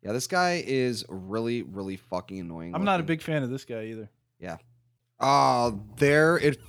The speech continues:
Speaker 1: fucking is. This fucking dude's face. It is so goddamn obnoxious. So we were talking about American Psycho earlier.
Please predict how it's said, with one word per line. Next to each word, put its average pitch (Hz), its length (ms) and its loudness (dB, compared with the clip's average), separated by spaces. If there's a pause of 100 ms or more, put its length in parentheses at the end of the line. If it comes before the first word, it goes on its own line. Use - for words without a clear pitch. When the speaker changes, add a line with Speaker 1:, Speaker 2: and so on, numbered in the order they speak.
(100)
Speaker 1:
fucking 139 500 4
is. 107 500 4 (460)
This 127 320 2
fucking 160 680 2
dude's 160 380 4
face. 104 540 0 (240)
It 131 120 4
is 127 140 0
so 147 540 2 (140)
goddamn 117 960 2
obnoxious. 95 920 -4 (400)
So - 120 -6
we 120 60 2
were 123 60 2
talking 165 320 0
about 156 180 6
American 143 320 2
Psycho 135 380 2
earlier. 117 480 2